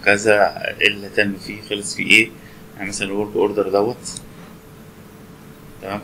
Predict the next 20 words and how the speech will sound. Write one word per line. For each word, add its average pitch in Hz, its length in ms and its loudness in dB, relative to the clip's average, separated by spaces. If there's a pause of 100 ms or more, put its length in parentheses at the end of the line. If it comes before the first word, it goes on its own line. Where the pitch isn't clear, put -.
كان 101 380 6
عبارة 104 280 0
عن 104 160 2
إيه؟ 110 200 0 (340)
ورك 135 160 0
أوردر 143 280 8
بتبعتها 117 360 -2
للعامل 107 400 0
من 101 80 -4
العمال، 98 420 0
بيروح 101 400 0 (200)
مكان 90 400 -4
معين، 104 520 -2 (420)
غرفة 107 280 2
معينة، 95 600 2 (560)
آه، 92 560 4
هيعمل 101 480 6 (140)
خدمة 104 360 2
معينة 95 460 0 (260)
وهكذا. 110 480 4